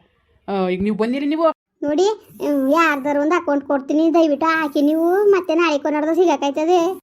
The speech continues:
Speaker 1: ಇಲ್ಲ ಕತ್ ಬನ್ನಿ ನೀವು. ಏ, ಇದಕ್ಕೆ ಹಿಂಗ್ ಆಡಿರಿ ನೀವು? ಬನ್ನಿ, ಬನ್ನಿ.
Speaker 2: ಸರಿ, ಆಯ್ತು, ಯಾರಿಗೂ ಕಾಣ್ದಂಗೆ ಬುರ್ಕ ಹಾಕ ಬರ್ತೀನಿ. ಆ, ನೀವು ಇವತ್ತು ನನ್ನ ಮಕ ನೋಡಂಗಿಲ್ಲ ಯಾವ್ದೇ ಕಾರಣಕ್ಕೂ. ಆ, ಸರಿಯಾ?
Speaker 1: ಇಲ್ಲ, ಇಲ್ಲ,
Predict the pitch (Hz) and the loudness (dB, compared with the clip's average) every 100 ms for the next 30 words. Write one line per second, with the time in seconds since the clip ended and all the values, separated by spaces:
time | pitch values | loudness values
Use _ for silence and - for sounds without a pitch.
0 | _ 208 190 285 311 254 247 294 320 339 | _ -4 0 2 2 4 6 6 4 2
1 | 320 - 190 202 208 269 294 285 302 294 | 0 -4 -2 2 4 4 4 4 4 4
2 | 302 370 330 311 _ _ - 254 302 302 | 4 2 0 -2 _ _ 0 4 4 4
3 | 381 370 _ - 349 311 311 349 330 294 | 2 0 _ -4 -2 0 0 0 -2 -2
4 | 320 339 349 302 277 294 294 285 302 302 | 2 2 2 0 -2 0 0 0 0 0
5 | 302 359 370 285 269 269 285 320 311 349 | 2 2 2 -2 -2 -4 -2 0 2 4
6 | 339 330 - _ _ 254 320 320 311 311 | 2 -2 -12 _ _ 0 4 4 4 2
7 | 330 302 302 320 330 311 302 311 320 285 | 2 0 0 2 2 2 0 2 2 2
8 | 294 294 311 330 269 262 294 294 294 294 | 0 0 0 0 -2 -4 -4 -2 -2 0
9 | 311 330 330 - _ _ - 285 269 269 | 0 0 -2 -10 _ _ -2 2 2 2
10 | 302 311 311 330 330 _ 208 220 196 | 0 2 2 2 2 _ -2 0 0